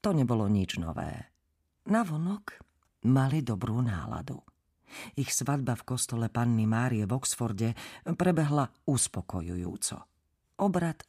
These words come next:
bol dôstojný, oslava veselá,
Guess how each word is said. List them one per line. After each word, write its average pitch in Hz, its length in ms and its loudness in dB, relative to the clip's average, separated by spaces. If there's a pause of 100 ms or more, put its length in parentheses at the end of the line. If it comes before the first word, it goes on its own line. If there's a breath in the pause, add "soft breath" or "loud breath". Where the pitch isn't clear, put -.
bol 147 240 2
dôstojný, 131 960 -2 (240 loud breath)
oslava 98 560 2
veselá, 123 720 0